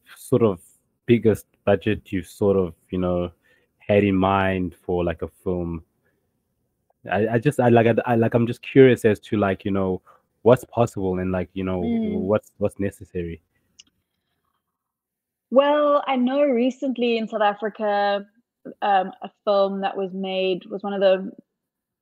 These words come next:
Speaker 2: biggest budgets ever, and that was about, like, thirty million.
Speaker 1: Wow.
Speaker 2: Um,
Speaker 1: Jeez.
Speaker 2: which is not a lot compared to dollars. You know, in
Speaker 1: Okay.
Speaker 2: America, that would be thirty million dollars,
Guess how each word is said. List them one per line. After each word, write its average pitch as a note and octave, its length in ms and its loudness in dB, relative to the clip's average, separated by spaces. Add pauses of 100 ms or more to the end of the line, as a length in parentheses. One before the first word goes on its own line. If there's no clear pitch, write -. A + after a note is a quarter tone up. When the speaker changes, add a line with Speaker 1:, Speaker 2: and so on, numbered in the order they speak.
(120)
Speaker 2:
biggest G#3+ 540 0
budgets G3+ 640 -4 (680)
ever, G3+ 420 2 (480)
and G#3 160 -6
that G#3 160 -2
was A3+ 200 -2
about, G3 360 0
like, F#3+ 200 -2 (180)
thirty G3+ 680 -4
million. F#3 680 -6 (760)
Speaker 1:
Wow. F#2+ 500 -14
Speaker 2:
Um, F#3+ 800 -6
Speaker 1:
Jeez. F#3 320 -8 (520)
Speaker 2:
which B3+ 200 0
is C#4+ 120 2
not C#4 180 4
a E4 120 2
lot C4+ 400 2 (960)
compared A#3+ 500 0
to A3+ 100 -8
dollars. G#3 640 -4 (680)
You A3+ 120 -10
know, G#3 140 -4
in G#3 100 -2
Speaker 1:
Okay. G#3+ 160 -2
Speaker 2:
America, A#3+ 300 -4
that G#3 100 0
would G3+ 120 -4
be G#3+ 160 -6
thirty G#3 200 -4
million G3 340 -4
dollars, G3+ 460 -2